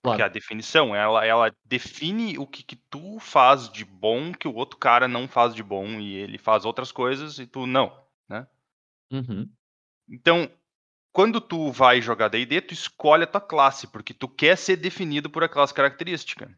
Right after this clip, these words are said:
Speaker 1: Esse sistema sempre vai dar certo, a menos que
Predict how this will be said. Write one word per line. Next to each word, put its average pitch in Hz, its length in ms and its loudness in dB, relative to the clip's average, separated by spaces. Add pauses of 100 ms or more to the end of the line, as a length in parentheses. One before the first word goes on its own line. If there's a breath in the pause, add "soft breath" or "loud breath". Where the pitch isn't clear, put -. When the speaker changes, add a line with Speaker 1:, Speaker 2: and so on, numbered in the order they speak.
(560)
Speaker 1:
Esse 196 240 0
sistema 139 680 -2
sempre 214 720 -2
vai 123 240 0
dar 101 140 -4
certo, 104 600 -2 (300)
a 135 160 2
menos 131 880 -4
que 139 640 -4